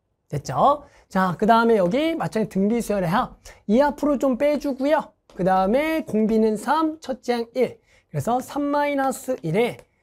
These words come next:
첫째 항 일에 삼의 오 제곱 마이너스 일이 되겠다. 됐죠? 자, 계산해보면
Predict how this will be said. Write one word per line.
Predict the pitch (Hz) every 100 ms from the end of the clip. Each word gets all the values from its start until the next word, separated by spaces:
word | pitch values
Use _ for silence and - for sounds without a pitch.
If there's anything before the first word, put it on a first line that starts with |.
| _ _
첫째 | 262 269 277
항 | 269 269
일에 | 196 185 240 294 320
삼의 | 302 - 277 285 285 277
오 | 185 208 214
제곱 | 208 196 262 311 330 -
마이너스 | 143 156 156 151 - 254 285 285 _ _ _ _ -
일이 | 175
되겠다. | 202 175 - - _ _ _ _ _ _ _ _ _ _
됐죠? | 139 - - _ _ - _
자, | - 175 -
계산해보면 | - 196 262 226 196 135 135 220 302 320